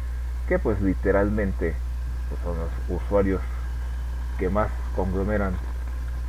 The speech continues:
a la ruta, a la, pues sí, tal cual. Creo que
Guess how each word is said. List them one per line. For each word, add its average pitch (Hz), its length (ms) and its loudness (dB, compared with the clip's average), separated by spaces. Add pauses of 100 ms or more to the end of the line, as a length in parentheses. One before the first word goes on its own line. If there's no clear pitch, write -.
a 92 60 0
la 92 180 4
ruta, 92 420 0 (240)
a 90 40 -2
la, 87 380 0 (1200)
pues 85 180 -2
sí, 135 140 0 (300)
tal 92 180 2 (100)
cual. 110 280 6 (420)
Creo 110 180 0
que 92 400 2